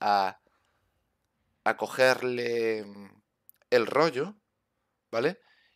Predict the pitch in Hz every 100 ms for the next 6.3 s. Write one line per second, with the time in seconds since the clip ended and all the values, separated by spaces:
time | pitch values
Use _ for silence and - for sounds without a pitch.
0 | _ 123 135 170 185 117 104 - - _
1 | _ _ _ _ _ _ _ _ _ _
2 | _ _ _ _ _ _ _ - _ -
3 | 117 151 170 156 160 139 139 135 127 185
4 | 190 180 - 151 151 147 135 131 127 -
5 | 160 143 120 110 104 101 95 - 107 -
6 | 98 - -